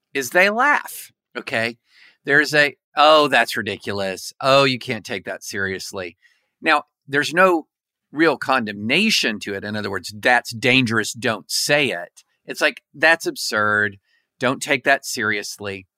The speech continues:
And I just heard this for years with Trump. "Oh, ha ha, that's funny. Oh, that's ridiculous."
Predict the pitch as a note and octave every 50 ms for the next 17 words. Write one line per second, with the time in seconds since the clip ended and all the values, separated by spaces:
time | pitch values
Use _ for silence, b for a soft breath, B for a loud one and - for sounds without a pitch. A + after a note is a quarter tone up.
0 | _ _ _ _ _ _ - C#3+ D3 D#3 D#3 C#3+ C#3+ - - - D#3+ E3 E3 C#3+
1 | D#3+ C3+ - - - - C#3+ C3+ B2+ A#2+ G#2+ G#2+ A2 B2 C#3 D#3+ F#3 G#3 A#3+ A#3+
2 | G#3 D#3 G#2 - - _ - - - - - _ b b b b b b b b
3 | b b B2+ B2+ - - - - G#3+ B3 - - _ _ _ _ _ _ _ _
4 | _ _ _ _ - C#3 C#3+ D3+ D#3 D3+ C#3 B2 - - B2 A#2+ B2 A2+ - A2+
5 | G#2 G2+ G2+ G2+ G2+ G#2 - A2+ A2+ A2 G2+ - - - - - G2 F#2+ F#2 F#2
6 | F#2 F#2 F2+ F#2 - - D3 C#3 C#3 C#3 B2+ B2 A#2+ A#2 - - - B2 G#2 F#2
7 | G2 F2+ - - G#2+ G2 F#2+ F#2+ F#2 F2+ - - - -